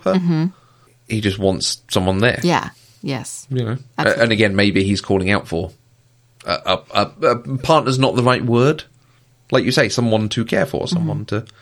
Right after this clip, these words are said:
Speaker 1: actually
Speaker 2: Someone
Speaker 1: have
Speaker 2: who
Speaker 1: s-, an
Speaker 2: matters.
Speaker 1: emotional connection with. Hmm.
Speaker 2: I think,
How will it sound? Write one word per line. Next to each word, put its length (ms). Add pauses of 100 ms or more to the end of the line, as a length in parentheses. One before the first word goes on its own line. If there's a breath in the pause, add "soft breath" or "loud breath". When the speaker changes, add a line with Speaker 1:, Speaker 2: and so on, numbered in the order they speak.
(500 loud breath)
Speaker 1:
actually 180
Speaker 2:
Someone 220
Speaker 1:
have 120
Speaker 2:
who 60
Speaker 1:
s-, 80
an 60
Speaker 2:
matters. 200
Speaker 1:
emotional 300
connection 380
with. 220 (220)
Hmm. 320
Speaker 2:
I 120
think, 340